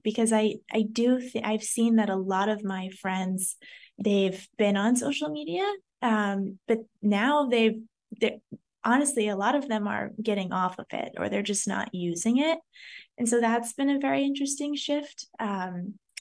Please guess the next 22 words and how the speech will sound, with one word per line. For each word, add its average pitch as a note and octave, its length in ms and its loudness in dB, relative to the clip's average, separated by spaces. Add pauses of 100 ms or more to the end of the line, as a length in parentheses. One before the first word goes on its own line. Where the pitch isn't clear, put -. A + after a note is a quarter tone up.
(120)
'cause A#3 180 -2
when A3 100 4
I G#3 120 0
was G#3 460 -2 (140)
younger, G#3+ 580 2 (480)
you A3 160 -2
know, G#3 140 0
people A3 460 0
would F#3+ 200 0 (260)
text G3+ 460 -4
if B3+ 120 0
they A#3+ 100 0
had B3 120 2
a A#3+ 40 2
homework B3 460 2
question A#3 960 -2
or F#3+ 200 -2
anything C4 380 2
like G3 260 -2
that. F#3+ 260 0
And G3+ 120 -6
I, A3+ 300 -2